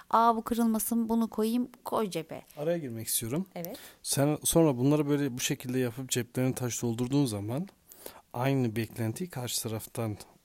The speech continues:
Speaker 2: umuyorsun. Ve onlar sana o kadar ince ve hassas olmadığı zaman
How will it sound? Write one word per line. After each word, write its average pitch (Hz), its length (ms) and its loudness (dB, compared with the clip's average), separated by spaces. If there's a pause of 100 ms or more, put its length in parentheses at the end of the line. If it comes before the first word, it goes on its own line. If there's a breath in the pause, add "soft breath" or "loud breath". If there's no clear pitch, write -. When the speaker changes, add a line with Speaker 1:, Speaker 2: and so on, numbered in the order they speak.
(180)
Speaker 2:
umuyorsun. 117 760 -2 (680 loud breath)
Ve 120 60 0
onlar 123 380 0
sana 127 320 -2
o 135 160 -6
kadar 123 320 -6
ince 117 400 -2
ve 113 60 -2
hassas 107 400 -2
olmadığı 113 460 -2
zaman 127 420 -2